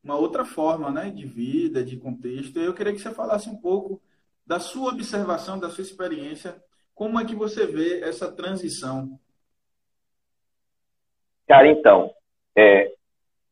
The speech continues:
Speaker 2: o surgimento das redes sociais, da internet em si, ajudou, potencializou muito. Vou falar especificamente da minha área, na área da educação,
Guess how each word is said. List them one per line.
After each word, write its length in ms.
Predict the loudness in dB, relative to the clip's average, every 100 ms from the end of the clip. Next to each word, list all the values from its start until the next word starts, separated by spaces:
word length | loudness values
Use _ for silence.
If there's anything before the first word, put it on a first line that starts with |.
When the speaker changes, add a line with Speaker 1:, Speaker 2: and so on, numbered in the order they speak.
| _ -4
Speaker 2:
o 120 | 2
surgimento 500 | 4 6 8 8 8
das 240 | 8 8
redes 240 | 6 4 -2
sociais, 640 | -2 8 12 12 10 6 -2 4
da 320 | 10 12 10
internet 720 | 8 4 4 8 8 8 6
em 140 | -2 -4
si, 300 | -2 2 6 8
ajudou, 760 | 8 8 8 8 8 8 4 _
potencializou 1000 | 4 4 4 6 6 6 8 8 8 6 -6
muito. 720 | 0 6 8 8 6 0 -2 -4 _ _ _ _ 6
Vou 140 | 8
falar 260 | 8 6 4 4
especificamente 720 | 4 6 6 6 6 6 6
da 80 | 6
minha 180 | 8 12
área, 400 | 12 12 10 6 0 _ _ _
na 100 | 8
área 220 | 10 12 10
da 60 |
educação, 680 | 10 10 8 8 4 4 2